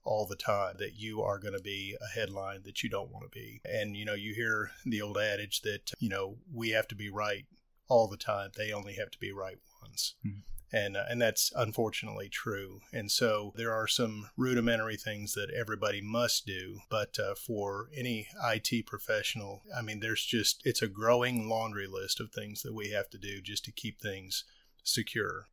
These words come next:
Speaker 1: And, you know, it's, it's an unfortunate necessity, though.
Speaker 2: I know right now that, uh, you sent an email out to us just recently, one of many that, uh,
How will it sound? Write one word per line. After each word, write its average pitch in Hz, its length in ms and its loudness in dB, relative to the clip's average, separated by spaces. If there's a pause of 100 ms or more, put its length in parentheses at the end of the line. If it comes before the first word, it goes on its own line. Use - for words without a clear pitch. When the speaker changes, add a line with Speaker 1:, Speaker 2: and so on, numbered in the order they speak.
Speaker 1:
And, 98 400 0
you 120 80 0
know, 95 160 -2
it's, - 340 -4 (220)
it's - 200 2
an 107 100 0
unfortunate 104 640 -2 (180)
necessity, 98 680 0
though. 98 220 -10 (400)
Speaker 2:
I 135 40 8
know 135 140 12
right 123 240 8
now 123 340 6
that, 117 300 0
uh, 123 80 4
you 127 320 6
sent 123 240 6
an 113 100 4
email 127 320 6
out 113 240 2
to 120 140 2
us 110 80 2
just - 240 0
recently, 117 560 2 (300)
one 151 240 12
of 127 100 12 (100)
many 131 460 10 (260)
that, 120 480 8
uh, 113 300 8